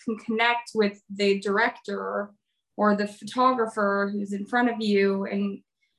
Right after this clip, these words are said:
and you have, like, it's like this kind of play on, like, what's going on with each other. That's the,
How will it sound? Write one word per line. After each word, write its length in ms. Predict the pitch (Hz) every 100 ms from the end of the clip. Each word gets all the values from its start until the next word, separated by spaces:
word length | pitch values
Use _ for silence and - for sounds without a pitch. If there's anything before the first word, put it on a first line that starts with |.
| _ _ -
and 260 | 214 202 -
you 180 | 220 220
have, 220 | 220 220
like, 200 | 208 202
it's 160 | 208 214
like 180 | 208 214
this 140 | 202
kind 260 | - 226 208
of 100 | 208 - -
play 500 | 233 233 202 196 196 -
on, 260 | 202 196
like, 160 | 196 190
what's 260 | 202 202 196
going 360 | - 208 202 202
on 220 | 202 208
with 140 | 202
each 220 | 202 202 214
other. 220 | 202 202
That's 280 | 208 220 226
the, 140 | 226